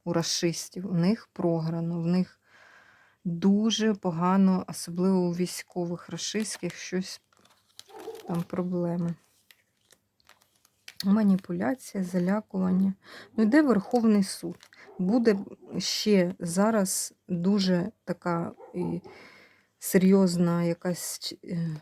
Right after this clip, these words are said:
руйнація. От, е, щ-, е, може, катастрофа навіть. Ну, те, що пережили України, українці переживають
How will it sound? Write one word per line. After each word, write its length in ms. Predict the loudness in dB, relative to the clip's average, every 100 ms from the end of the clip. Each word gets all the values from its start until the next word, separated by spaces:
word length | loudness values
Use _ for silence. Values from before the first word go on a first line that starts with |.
| _
руйнація. 840 | 4 6 8 6 2 -2 -2 -2 -2
От, 400 | -4 -6 -14 -16 -14 -12
е, 40 |
щ-, 400 | -12 -14 -10 -8
е, 60 | -8 -12 _ _ _ -4
може, 180 | -2
катастрофа 760 | -2 -4 -8 -14 -4 -4 -2 -4
навіть. 320 | -4 -2 -6 -2
Ну, 280 | 0 0 0 0
те, 160 | 2
що 640 | 4 0 -2 2 4 2 0 -12 _ -14
пережили 600 | 2 6 6 6 4 4
України, 800 | 2 0 2 4 6 4 4 0 -4
українці 720 | -12 -4 2 4 4 0 -2 -6
переживають 1120 | 0 2 2 2 2 4 4 2 0 -2 -14